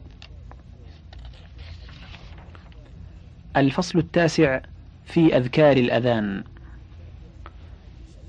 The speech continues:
في الصحيحين عن أبي سعيد قال: قال رسول الله صلى الله عليه وسلم: "إذا سمعتم النداء فقولوا مثل ما يقول المؤذن".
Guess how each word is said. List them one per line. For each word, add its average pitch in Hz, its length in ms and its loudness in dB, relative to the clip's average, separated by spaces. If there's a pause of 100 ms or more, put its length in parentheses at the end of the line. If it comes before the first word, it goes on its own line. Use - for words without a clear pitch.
(340)
في - 60 -6
الصحيحين 170 960 4 (840)
عن 139 180 2
أبي 151 220 4
سعيد 147 540 4
قال: 117 460 2 (800)
قال 147 240 6
رسول 151 280 2
الله 151 360 4
صلى 147 220 0
الله 139 380 4
عليه 135 360 4
وسلم: 147 640 2 (720)
"إذا 151 240 6
سمعتم 139 560 2
النداء 139 540 4 (340)
فقولوا 156 680 4
مثل 143 280 2
ما 135 180 4
يقول 135 440 2
المؤذن". 120 720 0